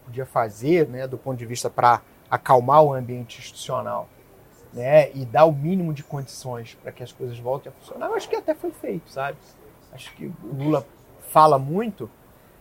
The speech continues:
mas, assim, do ponto de vista do, do, do, dos resultados, né, da, da, das ações práticas, acabou que o, houve ali um nível de,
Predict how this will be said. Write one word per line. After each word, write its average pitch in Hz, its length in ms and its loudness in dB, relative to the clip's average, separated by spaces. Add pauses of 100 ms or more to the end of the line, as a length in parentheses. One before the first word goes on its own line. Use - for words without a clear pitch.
(140)
mas, 151 320 -2
assim, 160 240 -6
do 123 260 -12
ponto 170 140 -2
de 147 80 -4
vista 131 360 -8
do, 123 140 -10
do, 117 80 -10
do, - 1080 -18
dos 110 120 -16
resultados, 131 840 2
né, 139 200 -12
da, 120 140 -12
da, - 160 -18 (300)
das 120 160 -12
ações 123 320 -14
práticas, 160 640 -6 (600)
acabou 359 460 -2
que - 160 -2
o, 403 100 0 (960)
houve 185 340 6
ali 160 260 -2
um 143 80 -2
nível 135 320 -8
de, 123 320 -10